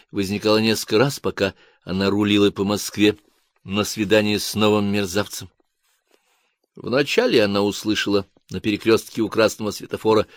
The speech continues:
несущийся из какого-то подвала дикий голос саксофона. Потом при трехрядном повороте на улицу Горького она вдруг заметила, как под фонарями промелькнула какая-то темная змейка,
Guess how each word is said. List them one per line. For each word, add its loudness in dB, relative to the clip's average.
несущийся -4
из -4
какого-то -6
подвала 2
дикий -4
голос -2
саксофона. -4
Потом 4
при 0
трехрядном 2
повороте 0
на -4
улицу -4
Горького -2
она 0
вдруг -6
заметила, 0
как -8
под 4
фонарями 6
промелькнула -4
какая-то -6
темная -2
змейка, -4